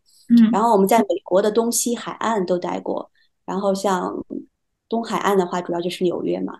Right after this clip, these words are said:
Speaker 2: 西海岸在加州这边都待过。
Speaker 1: 嗯。
Speaker 2: 然后在纽约总共合起来应该是有接近一年半到两年的时间，在加州的话是半年的时间。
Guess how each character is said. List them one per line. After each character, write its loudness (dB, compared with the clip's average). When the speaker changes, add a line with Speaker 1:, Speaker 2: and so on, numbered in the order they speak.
Speaker 2:
西 -8
海 -10
岸 -2
在 -2
加 -2
州 -2
这 -2
边 -4
都 -2
待 -4
过。 -6
Speaker 1:
嗯。 10
Speaker 2:
然 8
后 4
在 4
纽 4
约 4
总 2
共 4
合 2
起 -2
来 0
应 4
该 0
是 -2
有 -4
接 -2
近 0
一 -4
年 2
半 0
到 -2
两 -4
年 0
的 0
时 -6
间， -8
在 0
加 0
州 0
的 0
话 -4
是 -8
半 -4
年 -2
的 -4
时 -10
间。 -8